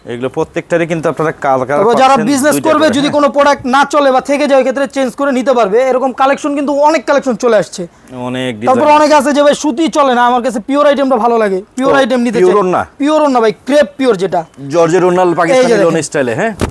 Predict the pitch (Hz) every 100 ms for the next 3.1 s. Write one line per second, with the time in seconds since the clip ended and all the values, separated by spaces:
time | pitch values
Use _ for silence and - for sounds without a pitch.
0 | - - - 113 101 95 - 85 - -
1 | - - 214 226 285 320 320 - 320 339
2 | 339 311 - 233 233 294 285 294 330 311